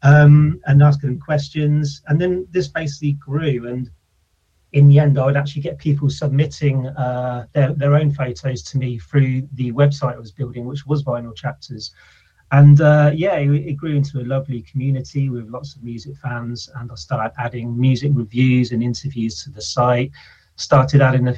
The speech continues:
a few, um, a few writers to the team and starting to monetize it.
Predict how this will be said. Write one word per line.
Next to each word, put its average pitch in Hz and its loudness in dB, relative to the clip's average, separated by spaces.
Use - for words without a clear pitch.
a 143 -2
few, 131 2
um, 123 -4
a 143 -14
few 123 -4
writers 135 -2
to - -10
the 131 -4
team 131 -2
and 120 -6
starting 131 -6
to 131 -10
monetize 123 -6
it. 123 -4